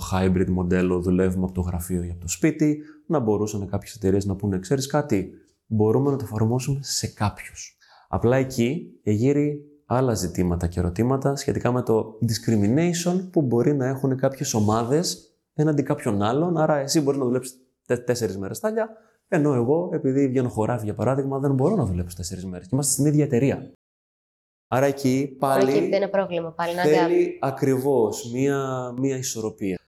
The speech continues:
Speaker 1: Τώρα, άλλα trends που θεωρώ ότι θα έρθουν μέσα στο είκοσι τρία και είναι και απόρρια, έτσι, της post-covid εποχής, έχει να κάνει με το hybrid μοντέλο εργασίας, ε, και την εντός εισαγωγικών διαμάχη που υπάρχει πολλές φορές μεταξύ εργοδοτών και εργαζομένων.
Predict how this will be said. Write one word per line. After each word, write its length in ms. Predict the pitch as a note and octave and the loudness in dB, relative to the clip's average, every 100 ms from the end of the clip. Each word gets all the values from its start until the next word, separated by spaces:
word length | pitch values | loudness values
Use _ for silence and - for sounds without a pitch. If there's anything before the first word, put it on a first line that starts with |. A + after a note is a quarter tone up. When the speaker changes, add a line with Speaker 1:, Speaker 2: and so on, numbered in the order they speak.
| _ _ _ _ _ _ _ | _ _ _ _ _ _ _
Speaker 1:
Τώρα, 460 | G#3 A3+ A3 - - | -4 -2 -2 -2 -6
άλλα 280 | D#3 G3 F3 | -2 0 0
trends 560 | - B2 C#3+ - - - | 0 0 -2 -4 -6 -6
που 120 | - | -4
θεωρώ 280 | B2 B2 A#2+ | 0 2 2
ότι 160 | C3+ C3+ | 0 -2
θα 180 | - | -2
έρθουν 280 | B2 C3 A#2+ | -2 -2 0
μέσα 200 | A2+ A#2 | 0 -2
στο 140 | A#2+ A#2 | -2 -2
είκοσι 360 | A2+ G#2 G2 | 0 0 0
τρία 240 | F#2 A#2 A2+ | 0 2 2
και 120 | A2+ | 0
είναι 80 | A2+ | 0
και 120 | A2+ | 0
απόρρια, 720 | G2+ G#2+ A2+ A2 G#2 F#2 F#2 | 0 2 2 2 0 -2 -6
έτσι, 420 | - G#2 - A2 F#2+ | -2 -2 2 0 0
της 320 | F#2+ F#2+ - | -2 -4 -2
post-covid 720 | A2 G#2+ - - G2+ F2+ F#2 F2+ - | -2 -2 -6 -4 -2 -2 -2 -4 -8
εποχής, 640 | - - F#2 - A#2+ D3 - - - _ | -8 -4 -4 0 0 0 -6 -14 -20 _
έχει 180 | D3+ D3 | -2 -2
να 80 | |
κάνει 180 | A#2 G#2 | -2 -2
με 80 | G2+ | -2
το 160 | G2+ - | -4 -4
hybrid 320 | G2 F#2+ F#2+ | -2 0 0
μοντέλο 380 | F#2+ F#2 F#2+ F#2 | 0 0 2 2
εργασίας, 680 | F#2 F2+ F2 F#2+ G2 A#2 - - - _ _ | 0 -2 -2 0 0 0 -6 -16 -20 _ _
ε, 240 | A2 G#2+ G2 | 0 2 2
και 220 | G#2+ A2 - - | 0 -2 -4 -12
την 220 | - G#2+ | -2 2
εντός 280 | G#2 G2+ A#2+ | 2 2 2
εισαγωγικών 380 | - C3+ A#2+ C3+ | 0 0 0 0
διαμάχη 800 | A2+ G2+ A2 E3 G3+ - F2+ F#2 | 0 0 0 -2 -4 -6 -6 -6
που 80 | - | -2
υπάρχει 340 | G#2 A#2 A#2+ - | 0 0 -4 -2
πολλές 240 | G#2+ A#2 | -2 -2
φορές 240 | - A2+ | -2 -2
μεταξύ 580 | A#2 G#2+ G2+ - A2+ A2+ G2+ | -2 -2 -2 0 2 4 4
εργοδοτών 580 | G2+ F#2+ G2 F#2+ A2 | 2 0 0 0 0
και 100 | A2+ | 0
εργαζομένων. 840 | A2 G2 F#2+ F#2 G2+ A2 G#2 G2 | 0 0 -2 -2 0 2 2 2